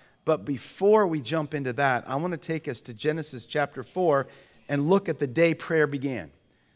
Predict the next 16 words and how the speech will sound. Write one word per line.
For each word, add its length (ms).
This, 280
in 120
the, 120
in 160
the 60
history 440
of 100
the 80
world, 420
is 180
the 80
day 560
that 200
prayer 320
began. 560
Interestingly, 880